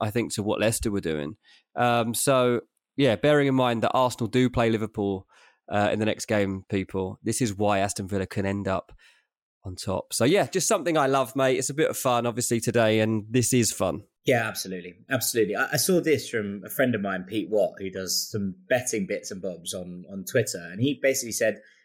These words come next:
Speaker 2: "If you'd backed Bayer Leverkusen and Girona to be champions in a double on the twelfth of August, you've got fifty thousand to one."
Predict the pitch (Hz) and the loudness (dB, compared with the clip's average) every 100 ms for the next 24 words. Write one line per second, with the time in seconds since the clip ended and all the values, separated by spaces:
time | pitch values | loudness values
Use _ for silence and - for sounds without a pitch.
0 | _ - 170 160 160 120 - - - 127 | _ 0 0 2 0 -2 -6 -12 -4 0
1 | 131 131 120 - 127 123 117 117 104 113 | 2 2 0 -4 -4 -4 -8 -8 -6 0
2 | 113 107 95 92 104 95 - 120 110 104 | 4 4 0 -6 -10 -6 -2 -2 -2 -4
3 | 85 90 - _ - 110 92 131 123 110 | -4 -6 -10 _ -2 -2 2 0 2 2
4 | 98 107 104 101 - 127 135 135 120 120 | 0 -2 -6 -8 0 2 2 0 -2 0
5 | 110 - 90 113 - _ _ - 120 - | 0 -2 -8 -8 -10 _ _ 0 0 2
6 | 110 - - 131 - 127 - 123 117 113 | 0 0 -2 -2 -2 -10 -4 0 0 0
7 | 101 101 - - 98 87 | -4 -6 -4 0 0 0